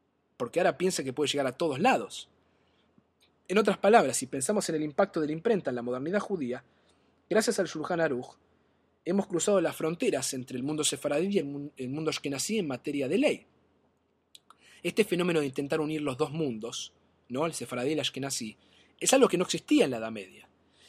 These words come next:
Y este es un libro que incluye las tradiciones legales del mundo sefaradí junto a las tradiciones legales del mundo ashkenazí, y es un libro que sale publicado, no es un manuscrito, sale publicado,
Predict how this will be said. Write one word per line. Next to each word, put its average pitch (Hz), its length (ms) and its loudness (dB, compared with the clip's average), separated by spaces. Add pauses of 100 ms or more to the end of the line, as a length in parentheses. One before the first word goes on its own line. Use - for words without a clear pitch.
(140)
Y 208 80 2
este 240 180 2
es - 100 0
un 180 80 0
libro 208 200 4
que 147 100 -8
incluye 175 280 -2
las 135 100 -4
tradiciones 147 400 -2
legales 160 340 0
del 135 120 -4
mundo 156 240 -4
sefaradí 147 460 -2
junto 135 320 -8
a - 20 -4
las 117 100 -6
tradiciones 139 440 -6
legales 143 320 -2
del 127 120 -8
mundo 147 200 -6
ashkenazí, 143 580 -2 (480)
y 202 100 -4
es 220 100 0
un 202 100 2
libro 226 200 2
que - 120 -4
sale 196 260 2
publicado, 139 760 0
no 214 140 -2
es - 160 -2
un 131 120 -8
manuscrito, 113 600 -12
sale 208 240 2
publicado, 135 680 -4